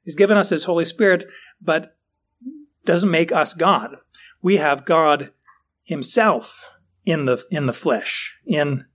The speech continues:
humanity or in bodily form that we could speak about. It's that contrast between God and godhood, or brother and brotherhood, or human and humane, uh, deity versus divine.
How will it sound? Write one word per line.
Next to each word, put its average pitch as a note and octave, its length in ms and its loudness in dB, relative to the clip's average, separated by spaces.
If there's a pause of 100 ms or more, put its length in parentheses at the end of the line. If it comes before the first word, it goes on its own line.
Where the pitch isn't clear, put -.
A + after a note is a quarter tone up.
humanity C#3+ 680 -2
or A#2 80 0
in A#2+ 100 -4
bodily C#3 380 2
form B2 400 0 (440)
that C3 220 -2
we D3 140 0
could - 160 -4
speak F3+ 200 0
about. A2 300 -4 (220)
It's C#3+ 160 -2
that F3 200 0
contrast G3+ 540 0
between C#3 560 -4 (920)
God D3 580 2
and C#3 320 -2
godhood, D3 960 0 (540)
or B2+ 480 0
brother C#3+ 380 4
and C#3+ 80 -2
brotherhood, C3 460 0
or G2+ 100 -8
human C#3+ 320 2
and A#2+ 100 -2
humane, C#3+ 520 0 (400)
uh, B2+ 240 -2
deity F3+ 560 2
versus D3+ 420 2
divine. C3+ 640 0